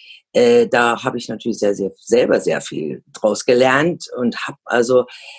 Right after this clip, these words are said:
äh, richtig Reiseleiter, ähm, begleitet in der Sch-, mit der Sprache, so dass ich mich selber, ja, als Reiseleiterin ausbilden konnte und bin dann auch, äh, in, in dieser Richtung,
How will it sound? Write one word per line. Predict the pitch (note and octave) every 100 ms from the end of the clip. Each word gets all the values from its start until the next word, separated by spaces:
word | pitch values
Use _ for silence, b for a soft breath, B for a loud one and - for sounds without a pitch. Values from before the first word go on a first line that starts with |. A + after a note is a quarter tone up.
| B _
äh, | A#2 B2 A#2+
richtig | C#3+ C#3+ E3 A#2+
Reiseleiter, | A2 A#2+ G3+ D#3+ C3+ B2 B2 B2+ B2 A#2 A#2 B B _ _ -
ähm, | B2 A#2+ A2+ A2 A2
begleitet | C3 C3+ B2 C#3+ - D3 C#3+ -
in | D3+ D3
der | C3
Sch-, | A#2+ -
mit | D3 C#3+
der | A#2+
Sprache, | - - - B2 A2+ A2 - D3
so | D#3 C#3+
dass | C#3+ C#3 -
ich | C3+ -
mich | C#3 C3 A2
selber, | - E3 E3 A#3+ C4+ D3+ E3+ A#3 _
ja, | B2+ B2+ - _
als | C3+ D3+ -
Reiseleiterin | B2 D3+ B2+ A#2 A2+ B2 A2+ A#2+ -
ausbilden | G#3+ - - F#3+ D3+
konnte | A#2+ A2+ C#3+ C#3+ C#3 A#3 - _ B B B B B _
und | F3 F#3 -
bin | F3 A#3+
dann | G#3+ E3 E3
auch, | D#3+ - C#3+ C3+ - _ _ _
äh, | C#3 C3+ B2 F#2 _ _
in, | A2 C3 G2+ _
in | C#3+ C3
dieser | A#2+ D#3 D#3 C3+
Richtung, | D#3 - - D3+ D3+ D3+